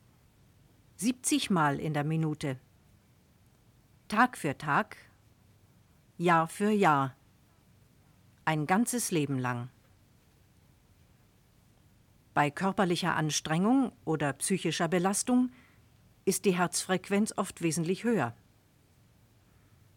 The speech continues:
Mit jedem Herzschlag werden, je nach Sauerstoffbedarf des Körpers,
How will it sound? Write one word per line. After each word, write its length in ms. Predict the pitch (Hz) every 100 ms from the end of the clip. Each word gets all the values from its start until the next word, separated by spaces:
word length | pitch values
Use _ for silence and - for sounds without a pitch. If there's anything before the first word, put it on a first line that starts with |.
| _ _ _ - - _ _ _ _ _ _ _
Mit 200 | 214 208
jedem 260 | 285 311 269
Herzschlag 640 | 185 160 - 196 202 196
werden, 460 | 185 196 208 202 185 - - _ _ _ _ _ -
je 220 | 160 180
nach 220 | 160 139
Sauerstoffbedarf 1000 | - 165 185 180 - 190 - 170 165 170
des 240 | - 151 -
Körpers, 580 | 175 151 208 220 -